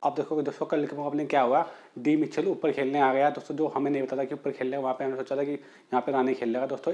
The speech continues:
इस प्रकार से वहाँ पे prediction थोड़ा गड़बड़ा गया, वरना दोस्तों एक तरफा यहाँ पे winning होने वाली थी। तो दोस्तों, दोस्तों same match हम पकड़ लेंगे, अगर यहाँ पे batting और bowling ऑर्डर रहा तो definitely match बहुत ज़बरदस्त हमारा जाने वाला। अगर मैं यहाँ पे हेड to head के बारे में बात करूँ,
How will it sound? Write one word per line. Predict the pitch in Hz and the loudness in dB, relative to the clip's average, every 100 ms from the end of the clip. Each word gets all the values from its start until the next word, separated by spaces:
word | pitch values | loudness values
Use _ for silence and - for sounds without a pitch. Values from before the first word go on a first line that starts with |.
| - | -4
इस | - | -6
प्रकार | 131 135 131 | -4 -2 -2
से | |
वहाँ | 135 | -2
पे | 143 170 - _ | -4 -6 -12 _
prediction | 139 131 160 160 | 0 0 -2 -4
थोड़ा | 131 147 | 0 0
गड़बड़ा | 139 135 131 | 2 2 2
गया, | 139 175 - - - - | 2 0 -2 -18 -18 -4
वरना | 151 | -2
दोस्तों | 139 156 | 2 2
एक | |
तरफा | 143 143 | 0 0
यहाँ | 139 | 2
पे | 143 | 4
winning | 143 143 | 2 2
होने | 131 | 0
वाली | 127 120 | 0 0
थी। | 123 117 - - - | -2 -4 -8 -16 -8
तो | |
दोस्तों, | 143 147 - 139 - | -8 -6 -2 0 0
दोस्तों | 139 170 170 - - - | 0 2 0 -2 -18 -8
same | - 143 151 | 4 4 6
match | 147 151 147 - - - - | 4 2 -2 -8 -8 -12 -2
हम | 139 139 | 0 2
पकड़ | 135 131 | 2 4
लेंगे, | 131 143 | 4 2
अगर | 151 143 | 2 2
यहाँ | 131 | 0
पे | 156 | 0
batting | 135 139 139 147 165 | 0 0 0 0 0
और | 143 | 0
bowling | 139 139 | 0 0
ऑर्डर | 139 143 | -2 -4
रहा | 135 127 | 2 2
तो | 127 139 131 - _ - | 2 -4 -8 -14 _ -16
definitely | 120 131 131 135 131 139 | -2 0 0 -4 0 0
match | 143 135 | 0 -2
बहुत | 127 123 | -4 -2
ज़बरदस्त | 127 131 - | -4 -4 -6
हमारा | 135 | -6
जाने | 131 123 | -2 -2
वाला। | 113 113 110 - - - - - | 0 -2 -4 -10 -20 -20 -14 -2
अगर | 139 156 | 2 4
मैं | |
यहाँ | 151 147 | 4 4
पे | 147 | 4
हेड | 147 147 | 4 4
to | 151 | 2
head | 147 | 2
के | 151 | 4
बारे | 156 | 4
में | 151 | 4
बात | 143 139 | 2 2
करूँ, | 147 | 0